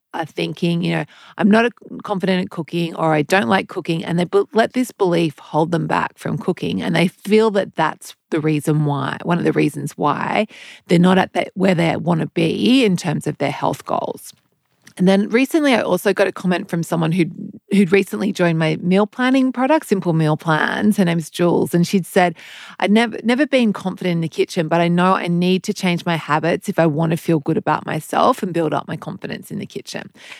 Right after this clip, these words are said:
And then at the same time, I was also rereading, um, the book Foodist by Daria Ro-, Rose, which is all about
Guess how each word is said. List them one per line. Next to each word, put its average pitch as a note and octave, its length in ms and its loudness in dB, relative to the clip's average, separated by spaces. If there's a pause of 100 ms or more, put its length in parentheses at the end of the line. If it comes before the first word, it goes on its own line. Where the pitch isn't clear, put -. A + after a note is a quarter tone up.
(140)
And G3 160 4
then G3 220 4
at F#3+ 120 -8
the G#3 100 -6
same D4+ 280 0
time, F#3 260 -2
I E3+ 60 0
was E3 160 -6
also G#3+ 360 0
rereading, D#3 800 0
um, D3 320 -4 (140)
the F#3 100 0
book F#3+ 240 -2
Foodist F#3 720 2
by E3 160 2
Daria D#3 400 0
Ro-, G3 420 0 (140)
Rose, A#3+ 380 2
which - 200 -2
is E3+ 140 -4
all D#3+ 180 0
about D#3 300 0